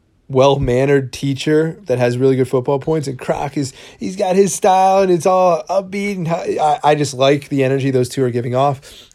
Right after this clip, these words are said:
And we're gonna continue to experiment on Blue Wire, have multiple podcasters per feeds.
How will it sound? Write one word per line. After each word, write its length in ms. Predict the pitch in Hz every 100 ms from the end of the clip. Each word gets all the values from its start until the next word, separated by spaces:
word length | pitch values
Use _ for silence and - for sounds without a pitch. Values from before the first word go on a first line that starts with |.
| -
And 340 | 127 127 123
we're 80 | 127
gonna 140 | 135
continue 400 | 127 131 147 143
to 60 | 131
experiment 580 | 120 - 143 131 123 -
on 140 | 113
Blue 160 | 123 120
Wire, 180 | 117
have 160 | 117 123
multiple 400 | 127 127 127 127
podcasters 800 | - 127 127 131 123 - 127 - - - - _
per 160 | - 135
feeds. 600 | - 160 160 151 127